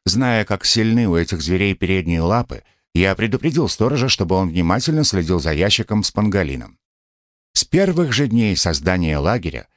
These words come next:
я взял за правило перед сном совершать обход зверинца,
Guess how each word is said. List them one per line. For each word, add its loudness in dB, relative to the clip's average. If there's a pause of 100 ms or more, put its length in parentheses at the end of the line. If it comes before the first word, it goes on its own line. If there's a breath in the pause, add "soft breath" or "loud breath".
(280)
я 4
взял 2
за 0
правило 0
перед -2
сном 0
совершать 0
обход -4
зверинца, -2